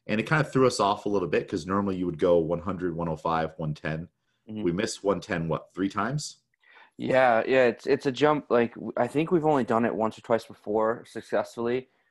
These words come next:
Speaker 2: Um, so it's something we wanted to, like, iron out to make it a little bit easier for, like, warm-ups and, like, a bigger meet. Um,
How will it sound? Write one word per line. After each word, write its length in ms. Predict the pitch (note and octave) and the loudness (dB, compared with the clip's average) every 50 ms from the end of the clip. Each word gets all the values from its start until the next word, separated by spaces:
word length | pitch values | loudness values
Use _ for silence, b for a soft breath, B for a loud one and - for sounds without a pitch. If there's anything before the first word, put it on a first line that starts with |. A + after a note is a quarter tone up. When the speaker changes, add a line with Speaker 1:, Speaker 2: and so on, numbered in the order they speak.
| _ _ _ _ | _ _ _ _
Speaker 2:
Um, 320 | - A2+ A2 G#2+ G#2+ G#2+ G2+ | -8 -8 -8 -8 -10 -12 -6
so 140 | - A2+ A2 | -4 -2 -2
it's 120 | G#2 - | -2 0
something 260 | B2 A#2+ A#2+ B2+ A#2+ | -2 -2 0 -2 -2
we 120 | A#2+ A#2 A2+ | 0 0 0
wanted 320 | G#2+ A2 A2 A2 A2 G#2+ | 2 2 0 0 0 -4
to, 80 | - A2 | -2 -2
like, 140 | A2 G#2+ G#2 | -2 -2 -2
iron 340 | A2 A2 A2+ G#2+ G#2 G2+ G#2 | -2 -2 -2 -2 -2 -2 0
out 260 | G#2+ A2 G#2+ - - - | 0 0 0 0 -4 -8
to 60 | A2 | -8
make 160 | A2 G#2+ G2 | -8 -8 -6
it 40 | A2 | -4
a 60 | G#2+ | -4
little 160 | G#2+ A2 A2 G2+ | -2 -2 -2 -2
bit 160 | G#2+ G2 - | -4 -6 -4
easier 500 | A2+ A2+ A2 G2+ A2 A2 G#2+ G#2 G2+ - _ | -4 -4 -4 -2 0 0 0 0 -2 -4 _
for, 160 | G#2+ G#2 G#2 | -8 -6 -4
like, 200 | G#2 G2+ G2 - | -4 -4 -6 -6
warm-ups 440 | F#2+ G2+ G#2+ A2 G#2+ G#2+ G#2 - - | -6 -6 -4 -2 -2 -4 -6 -8 -10
and, 200 | G#2+ G#2 G2+ G2+ | -10 -10 -10 -10
like, 140 | G#2 G2+ - | -12 -10 -10
a 40 | G#2 | -8
bigger 240 | F#2 G#2+ G#2 G#2 G2+ | -6 -4 -4 -4 -4
meet. 340 | G2 G#2 G#2+ A#2+ B2+ - _ _ _ _ _ _ _ _ _ _ _ _ - | -4 -4 -6 -6 -6 -8 _ _ _ _ _ _ _ _ _ _ _ _ -2
Um, 500 | B2 A#2+ A#2 A2 G#2+ G#2 G#2 G#2 G2+ G2+ | 0 2 2 2 0 -2 -6 -8 -10 -14